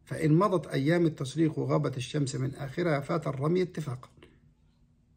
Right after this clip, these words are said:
فات الرمي ويجبر بالدم. طيب، إن تركها كلها أو بعضها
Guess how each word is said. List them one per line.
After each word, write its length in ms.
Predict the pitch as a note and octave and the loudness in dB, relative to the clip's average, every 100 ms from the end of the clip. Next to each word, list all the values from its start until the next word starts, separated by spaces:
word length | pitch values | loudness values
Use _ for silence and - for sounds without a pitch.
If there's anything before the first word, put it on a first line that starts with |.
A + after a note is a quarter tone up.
| _ _ _ _ _ _ _ _ - - | _ _ _ _ _ _ _ _ -20 -4
فات 240 | D#3 - | -4 -2
الرمي 220 | B2 B2+ - | -6 -8 -6
ويجبر 540 | D3+ F#3 A3+ E3 D#3 | 0 2 2 2 2
بالدم. 440 | B2 A#2 A#2+ G#2+ - - _ _ _ _ _ _ - | 2 -2 0 -2 -4 -18 _ _ _ _ _ _ -12
طيب، 260 | A#2 A#2 - _ _ F#3 | -10 -10 -16 _ _ -2
إن 160 | G3+ | 0
تركها 460 | G3+ F3+ F3+ F#3+ E3 | 2 0 0 -2 -2
كلها 460 | D3+ C#3+ D3+ C#3+ C3 | -2 0 0 0 -2
أو 180 | C3+ | -6
بعضها 540 | A#2+ A2 A#2+ C#3 A#2+ | -4 -6 -2 -2 -2